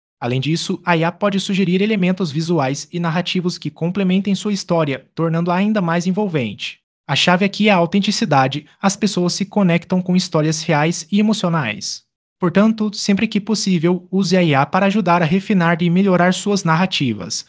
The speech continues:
mas nunca perca o toque humano. O impacto da inteligência artificial no marketing digital. O marketing digital está em constante evolução,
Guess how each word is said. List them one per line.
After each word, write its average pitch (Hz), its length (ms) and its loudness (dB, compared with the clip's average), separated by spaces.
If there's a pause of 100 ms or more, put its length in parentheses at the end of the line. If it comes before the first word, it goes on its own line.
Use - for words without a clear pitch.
(140)
mas 156 220 0
nunca 196 260 0
perca 156 320 -4
o - 20 2
toque 180 300 -2
humano. 143 500 0 (300)
O 127 100 -4
impacto 151 380 -2
da 165 180 -2
inteligência 165 800 0
artificial 190 600 0
no 175 100 0
marketing 170 480 0
digital. 185 480 0
O 185 60 2
marketing 165 460 2
digital 185 520 2
está 175 300 0
em 180 80 0
constante 190 560 0
evolução, 170 540 -2